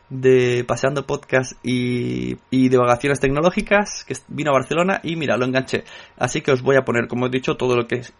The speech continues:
pase allí, vais a escucharlo aquí. Los que escucharon Spreaker ya lo han escuchado, así que ya podéis parar si queréis. Muchas <laughs> gracias por, por haber estado aquí de nuevo.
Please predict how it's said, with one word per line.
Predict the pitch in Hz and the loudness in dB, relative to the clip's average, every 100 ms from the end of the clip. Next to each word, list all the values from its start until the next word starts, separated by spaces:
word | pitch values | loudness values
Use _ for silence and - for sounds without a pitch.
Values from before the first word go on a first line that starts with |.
| _ | _
pase | - 120 - | 2 2 0
allí, | 127 165 - | -4 -10 -2
vais | 117 117 | 0 0
a | |
escucharlo | 117 113 127 135 | -4 -4 -4 -2
aquí. | 156 226 226 _ _ _ _ _ _ | -4 -6 -8 _ _ _ _ _ _
Los | 135 127 | 0 0
que | - | 0
escucharon | 131 - 120 127 123 | -4 -2 0 0 0
Spreaker | 120 135 135 110 | -4 -6 -4 -2
ya | 117 127 | 2 2
lo | 127 | 2
han | |
escuchado, | 131 127 135 165 175 185 - _ - | -2 -6 -4 -2 0 -4 -8 _ -16
así | 120 117 | -12 -4
que | 95 | -4
ya | |
podéis | 82 78 80 | -4 -6 -6
parar | - 110 120 | -2 -2 -2
si | 123 | -4
queréis. | 143 156 - - - _ _ _ _ _ _ _ _ _ _ - | -6 -8 -14 -20 -20 _ _ _ _ _ _ _ _ _ _ -8
Muchas | 123 110 | -4 -2
<laughs> | |
gracias | 135 - 117 95 | -2 0 0 0
por, | - 196 - | -2 -2 -2
por | 107 | 0
haber | 110 98 | 0 0
estado | 120 113 117 | -2 -2 0
aquí | 127 | 2
de | 120 | 0
nuevo. | 131 156 | -2 -6